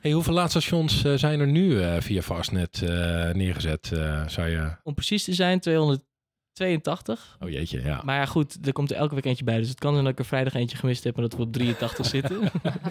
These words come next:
Speaker 1: Het gaat echt heel hard.
Speaker 2: Ja, ja, absoluut. En we hebben net de aanbesteding in, in Duitsland gewonnen, eh, Ladenets, waardoor we in het, eh, op zondag, in het west, zuiden van Duitsland mogen wij, eh, negentig locaties bouwen.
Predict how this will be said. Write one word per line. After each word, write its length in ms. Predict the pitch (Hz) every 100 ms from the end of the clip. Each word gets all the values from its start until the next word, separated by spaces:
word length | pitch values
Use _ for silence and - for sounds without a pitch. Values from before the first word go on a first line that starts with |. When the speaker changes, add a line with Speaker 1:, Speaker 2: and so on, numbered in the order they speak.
| - -
Speaker 1:
Het 140 | - 113
gaat 180 | 120 117
echt 220 | 139 117
heel 200 | 113 92
hard. 260 | 90 - - -
Speaker 2:
Ja, 200 | 143 - -
ja, 140 | 135
absoluut. 500 | - 143 - 127 110
En 120 | -
we 60 | 131
hebben 100 | 139 143
net 80 | 139
de 140 | 135
aanbesteding 540 | 104 143 - 139 135
in, 180 | 127 123
in 200 | 123 120
Duitsland 380 | 123 151 - 156
gewonnen, 540 | - 147 151 147 151
eh, 300 | - 120 117 117
Ladenets, 640 | 135 151 151 156 - -
waardoor 340 | - 123 123 117
we 140 | 120
in 320 | - 120 117
het, 240 | 117 117 -
eh, 220 | 117 120 151 - -
op 100 | -
zondag, 240 | - 104 - - 110 123
in 100 | -
het 120 | 113
west, 400 | 120 175 175 - -
zuiden 460 | 135 151 156 147
van 240 | 143 131 127
Duitsland 460 | 131 127 - 123
mogen 320 | 127 123 120
wij, 300 | 120 120 117
eh, 60 | 120
negentig 340 | 120 139 -
locaties 500 | 127 120 131 143 -
bouwen. 400 | 139 127 135 160